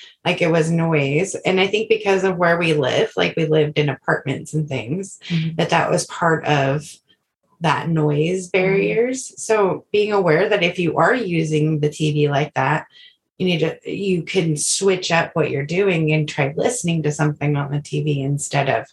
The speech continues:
Speaker 1: action things, catching more visual stimuli for yourself.
Speaker 2: Yeah, even when I was a kid, um, if,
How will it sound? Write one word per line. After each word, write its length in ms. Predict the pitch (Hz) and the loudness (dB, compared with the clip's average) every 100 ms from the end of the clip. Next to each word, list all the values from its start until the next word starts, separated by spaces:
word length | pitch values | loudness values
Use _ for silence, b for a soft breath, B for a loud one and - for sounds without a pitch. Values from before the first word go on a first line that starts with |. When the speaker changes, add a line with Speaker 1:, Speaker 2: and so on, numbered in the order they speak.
| B B B _ _ _ _ - | B B B _ _ _ _ -2
Speaker 1:
action 560 | 147 147 - 147 143 135 | -2 -2 -4 -2 0 -2
things, 540 | 117 123 135 - - - | -6 -6 -6 -8 -14 -6
catching 540 | - 135 - 135 139 | -4 -2 -2 -2 0
more 420 | 143 131 120 123 - | 0 -2 -2 -8 -8
visual 480 | 156 151 147 131 135 | 0 0 0 -2 -4
stimuli 560 | - 139 147 135 147 - | -4 -4 -2 -4 -10 -14
for 140 | - | -12
yourself. 400 | - - - - _ | -12 -12 -14 -16 _
Speaker 2:
Yeah, 280 | 349 254 185 240 | 0 2 0 -2
even 320 | 285 320 311 | 0 0 0
when 280 | 294 269 233 - | 0 -2 -6 -2
I 80 | 233 | 0
was 220 | 240 226 | 0 0
a 60 | 202 | -6
kid, 580 | - 269 254 208 190 - | -8 -2 2 2 0 -2
um, 680 | 190 185 175 165 160 160 147 _ _ _ _ | 0 2 0 -2 -6 -10 -16 _ _ _ _
if, 360 | - 131 - - | -8 -8 -10 -20